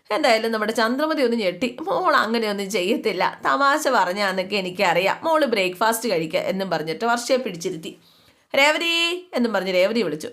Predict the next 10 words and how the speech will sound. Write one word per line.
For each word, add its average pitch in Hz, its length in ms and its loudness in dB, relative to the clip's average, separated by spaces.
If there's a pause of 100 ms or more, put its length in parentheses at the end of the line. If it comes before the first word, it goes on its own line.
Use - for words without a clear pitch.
രേവതി 262 420 2
കരക്കെറിഞ്ഞുകൊണ്ടിരുന്ന 202 800 0
കത്തിയായിട്ട് 185 400 0
അങ്ങോട്ട് 165 220 -2
ചെല്ലുക. 156 300 0 (380)
ഞെട്ടി 254 480 2
കത്തിയായിട്ട് 202 500 0
നിൽക്കുന്ന 185 360 0
രേവതിയെ 180 440 2
കണ്ട്, 170 260 -2